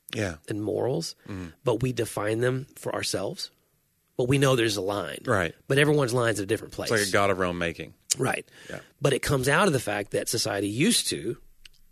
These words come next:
Speaker 2: you know,
Speaker 1: Yeah.
Speaker 2: try to have a line that
Speaker 1: Right,
Speaker 2: was
Speaker 1: there's, like, echoes of it.
Speaker 2: And I'm not one of those people that thinks everything in our past was some, like, Christian utopia. I think that's a complete rewrite of history.
Speaker 1: Right.
Speaker 2: I,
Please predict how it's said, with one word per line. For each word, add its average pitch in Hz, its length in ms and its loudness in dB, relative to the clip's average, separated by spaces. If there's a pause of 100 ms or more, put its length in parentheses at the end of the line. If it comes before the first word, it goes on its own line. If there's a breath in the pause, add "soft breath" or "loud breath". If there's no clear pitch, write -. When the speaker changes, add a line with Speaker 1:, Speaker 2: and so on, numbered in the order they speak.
(120)
Speaker 2:
you 120 80 0
know, 101 60 2
Speaker 1:
Yeah. 85 140 -4 (200)
Speaker 2:
try 123 220 2
to 117 40 2
have 110 200 0
a - 20 0
line 101 380 0
that 101 80 0
Speaker 1:
Right, 113 100 4
Speaker 2:
was 107 120 6
Speaker 1:
there's, - 40 2
like, - 180 0
echoes 90 360 0
of 78 120 -4
it. 76 160 -6 (140 loud breath)
Speaker 2:
And 196 80 2
I'm 254 80 4
not 254 100 2
one 202 80 4
of 180 80 6
those 135 40 -2
people 143 140 4
that 120 80 2
thinks 123 220 -4
everything 110 280 -2
in 101 40 -4
our 95 100 -4
past 101 320 -4
was - 260 -4
some, 104 280 -4
like, 98 260 -8
Christian - 300 -6
utopia. 90 500 -6
I 101 40 -6
think 98 180 -4
that's 92 200 -4
a - 40 -6
complete - 380 -8
rewrite 87 440 -8
of - 140 -12
history. 85 400 -8
Speaker 1:
Right. 87 220 -2 (340 loud breath)
Speaker 2:
I, - 80 -4